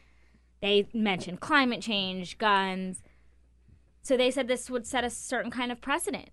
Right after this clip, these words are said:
Um, so this will probably, not probably, it is l-, a possibility that this passes out of the Senate.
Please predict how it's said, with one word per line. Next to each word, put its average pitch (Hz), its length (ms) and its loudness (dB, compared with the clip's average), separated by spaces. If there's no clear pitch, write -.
Um, 247 460 4
so - 160 2
this 392 180 4
will 494 120 4
probably, 330 640 2
not 311 220 6
probably, 190 600 2
it 262 100 4
is 233 100 4
l-, 240 220 -6
a 269 60 2
possibility 208 720 2
that 190 160 -4
this 190 160 -2
passes 175 340 -6
out 170 140 -4
of 135 80 -8
the - 80 -8
Senate. 113 400 -6